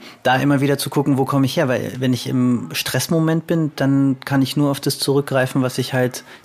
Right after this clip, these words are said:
tief verankert kenne. Ja, ich finde, Respekt, also ich,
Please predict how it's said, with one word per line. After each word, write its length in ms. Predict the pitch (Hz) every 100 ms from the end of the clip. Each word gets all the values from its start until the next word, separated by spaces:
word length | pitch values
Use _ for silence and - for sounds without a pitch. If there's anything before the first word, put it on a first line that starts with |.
| -
tief 240 | - 190
verankert 500 | - 131 143 - 139
kenne. 300 | - 147 110 - - - - - - - - - - - - - _ -
Ja, 140 | 139
ich 120 | 156
finde, 360 | - 185 180 151 - _ - - 55 80
Respekt, 520 | 156 156 - 180 -
also 160 | 151
ich, 300 | 151 151 -